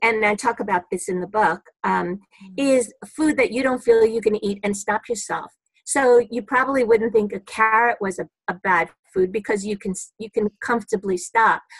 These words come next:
Speaker 1: but you probably think that, um, that having a cake in the house was a bad food because you couldn't have a slice and stop. So there is no good food and there is no bad food. That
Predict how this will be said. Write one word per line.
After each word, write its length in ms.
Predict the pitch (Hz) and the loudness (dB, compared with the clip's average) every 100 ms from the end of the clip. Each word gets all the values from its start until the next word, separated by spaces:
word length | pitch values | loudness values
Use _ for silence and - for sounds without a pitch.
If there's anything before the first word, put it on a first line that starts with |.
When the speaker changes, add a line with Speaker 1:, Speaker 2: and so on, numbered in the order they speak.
| - - | -20 -4
Speaker 1:
but 200 | 226 202 | -2 -2
you 100 | 233 - _ - | -10 -10 _ -2
probably 460 | 494 480 247 214 | 2 4 4 2
think 440 | - 262 240 202 - 190 | 2 2 2 -2 -6 -4
that, 280 | 202 180 175 - | 0 2 0 -2
um, 360 | 196 190 185 - - _ - | -4 -4 -6 -12 -20 _ -6
that 220 | 202 208 | -2 0
having 440 | 233 226 220 208 - | 0 2 2 0 -6
a 80 | 208 - | -10 -6
cake 380 | - 254 254 254 | 0 2 4 4
in 100 | 208 | 0
the 80 | 190 | 0
house 360 | 185 170 - | 0 -2 -2
was 120 | 208 | -4
a 60 | 185 | -4
bad 380 | - 208 233 226 - | 0 2 2 0 -4
food 300 | 180 175 180 | -2 -2 -4
because 280 | 190 208 202 | -6 -4 -4
you 80 | 202 | -4
couldn't 380 | 254 226 226 214 | 0 0 -2 -4
have 240 | 202 185 180 - | 0 0 0 -6
a 40 | |
slice 460 | - - 196 185 - | -10 -2 -2 -2 -4
and 140 | 185 180 | -8 -8
stop. 400 | - 190 160 151 _ - - - | -6 -2 -2 -2 _ -20 -20 -20
So 160 | - 294 | -8 -4
there 180 | 277 294 | 0 2
is 200 | 349 349 | 0 0
no 160 | 330 | -2
good 260 | 226 226 - | 0 -4 -6
food 300 | - 208 202 | -4 0 0
and 140 | 190 | -2
there 120 | 190 208 | 0 0
is 180 | 220 | 0
no 160 | 220 208 | 0 -2
bad 420 | 185 196 190 185 - | 0 2 2 2 -4
food. 280 | 202 175 165 - - _ _ _ _ _ _ _ _ - | -4 -4 -4 -14 -20 _ _ _ _ _ _ _ _ -4
That 340 | 214 254 | 2 2